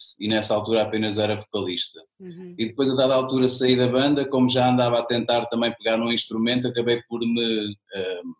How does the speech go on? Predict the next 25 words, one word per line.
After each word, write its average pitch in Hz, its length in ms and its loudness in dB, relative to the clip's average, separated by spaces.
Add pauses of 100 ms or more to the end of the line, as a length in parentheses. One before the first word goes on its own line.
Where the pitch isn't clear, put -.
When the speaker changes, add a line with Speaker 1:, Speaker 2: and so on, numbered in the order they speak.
(520)
Speaker 1:
aplicar 113 540 -2
muito 120 320 0
mais 110 480 -2 (500)
e, 101 800 -2 (160)
e 107 120 -4
então 101 320 -2
fui 101 180 -6
desenvolvendo 98 540 -4
também, 98 400 -2
ultrapassando 101 560 -6
algumas 98 280 -2
dificuldades 98 640 -6
com, 98 360 -6 (140)
com 98 160 -6
a 98 40 -6
guitarra, 101 520 -2
porque 85 520 -12
não 107 200 -2
tive 104 260 -8
lições 104 460 -4
propriamente 101 520 -4
dita, 107 300 -8 (240)
Speaker 2:
Pois. 170 280 -16 (180)
Speaker 1:
mas, 101 400 -4
eh, 104 340 -2